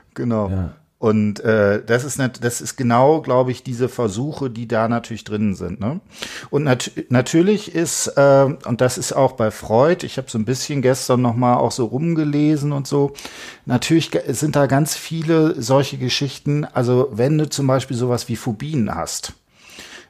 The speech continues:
Speaker 1: ne, dann ist das natürlich jetzt absolut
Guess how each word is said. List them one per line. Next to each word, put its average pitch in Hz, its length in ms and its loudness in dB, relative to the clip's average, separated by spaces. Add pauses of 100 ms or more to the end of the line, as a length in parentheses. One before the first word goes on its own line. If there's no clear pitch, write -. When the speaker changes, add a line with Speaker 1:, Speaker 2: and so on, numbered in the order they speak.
Speaker 1:
ne, 139 320 4 (140)
dann 117 180 4
ist - 180 -2
das 135 160 4
natürlich 139 380 0
jetzt - 320 -2
absolut 147 720 -2